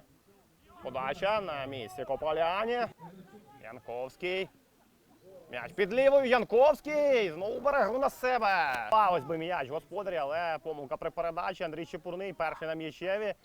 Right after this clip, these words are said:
І ФОЛ з боку сімнадцять. Але про це трішки згодом. Знову ж таки, згадаємо матч першого туру, а Лісне виграло з рахунком чотири нуль. Е,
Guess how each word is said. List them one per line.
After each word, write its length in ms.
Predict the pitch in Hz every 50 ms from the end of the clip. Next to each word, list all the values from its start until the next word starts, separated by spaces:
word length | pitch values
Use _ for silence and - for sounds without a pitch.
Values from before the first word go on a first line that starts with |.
| - _ _ _ -
І 200 | 131 151 180 208
ФОЛ 360 | 214 - - 185 175 180 196
з 20 | 151
боку 280 | 113 147 160 - 175
сімнадцять. 360 | 156 - 170 175 175 160 143 123
Але 100 | 127 123
про 160 | 117 127 127
це 160 | - - 127
трішки 360 | - - 135 131 - - 143
згодом. 240 | 120 147 170 160 120
Знову 180 | 107 135 135 117
ж 60 | -
таки, 140 | - 123 113
згадаємо 380 | 107 120 123 123 123 120 123
матч 180 | 131 127 123 - -
першого 300 | 135 127 - - 139 135
туру, 220 | - 165 170 175
а 80 | 156 135
Лісне 440 | 127 131 - - - 156 160 143 123 - _ _ _ _ _ _ - - - _ _ _ _ -
виграло 440 | 117 139 160 139 135 139 139 131
з 40 | 123
рахунком 380 | 151 151 - 185 180 - 214 170
чотири 400 | - 269 262 - 240 233 220 220
нуль. 220 | 214 190 202 240
Е, 80 | 254